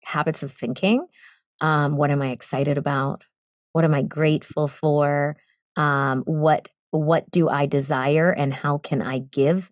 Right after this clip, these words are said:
that which I desire? So, um, I think that's, that was something I came back to this week that was really profound. Of, like, if you think about what it is you desire, how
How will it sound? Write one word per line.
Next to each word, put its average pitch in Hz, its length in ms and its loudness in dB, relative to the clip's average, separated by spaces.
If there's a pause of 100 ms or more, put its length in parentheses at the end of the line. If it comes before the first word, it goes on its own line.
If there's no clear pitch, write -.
that 208 300 0 (120)
which 214 220 -2
I 214 100 2
desire? 220 600 0 (460)
So, 151 840 2
um, 139 360 0 (100)
I 156 60 0
think 175 180 2
that's, - 500 -2 (340)
that 147 120 -2
was 156 100 0
something 143 380 0
I 135 80 -2
came 139 240 0
back 127 220 -6
to 139 100 -8
this 139 180 -4
week 131 160 -4
that - 100 -6
was - 160 -10
really 127 220 -4
profound. - 480 -10
Of, - 120 -20
like, 110 280 -6 (460)
if 165 100 -2
you 190 80 4
think 240 220 2
about 143 320 2
what 156 260 4
it 151 100 4
is 143 480 2
you 147 360 2
desire, 143 920 -2 (300)
how 196 400 4